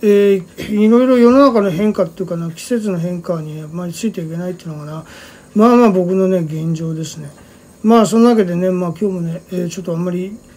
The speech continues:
えー、活発に動くことができなくて、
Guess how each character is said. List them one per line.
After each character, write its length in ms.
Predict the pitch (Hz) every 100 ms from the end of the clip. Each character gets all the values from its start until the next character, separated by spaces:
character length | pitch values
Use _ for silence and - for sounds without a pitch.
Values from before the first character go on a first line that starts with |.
| -
え 520 | 185 180 180 175 175
ー、 20 |
活 240 | 170 175 214
発 180 | 202 208
に 140 | 202
動 120 | 214
く 20 |
こ 100 | 214
と 100 | 185
が 100 | 175
で 120 | 165 170
き 60 |
な 100 | 190
く 120 | 175
て、 160 | -